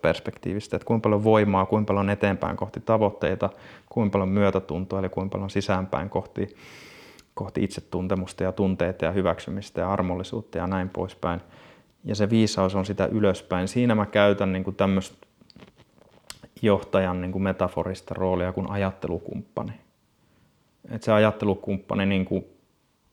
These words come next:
paitsi itse pohdiskelee, että mikä tää on tää sopiva balanssi, niin auttaa myös sitä koko yhteisöään pohdiskelemaan, että mikä tää, mikä tää sopiva balanssi on.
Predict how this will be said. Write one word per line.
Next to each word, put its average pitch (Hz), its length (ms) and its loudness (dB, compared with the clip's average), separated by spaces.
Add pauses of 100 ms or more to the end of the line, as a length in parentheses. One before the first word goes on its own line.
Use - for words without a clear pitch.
paitsi 107 340 2
itse 120 220 0
pohdiskelee, 101 720 0
että 101 140 -2
mikä 101 180 4
tää 95 160 -4
on 92 100 -4
tää 92 160 0
sopiva 95 400 -4
balanssi, 92 760 0
niin 104 160 -2
auttaa 104 300 0
myös 104 220 0
sitä 104 160 -2
koko 107 280 2
yhteisöään 98 720 -2 (200)
pohdiskelemaan, 82 760 -6
että 104 100 -10
mikä 107 180 -4
tää, 101 400 -2
mikä 101 200 -8
tää 95 260 -6 (840)
sopiva 95 440 -4
balanssi 90 640 -2
on. 95 280 -6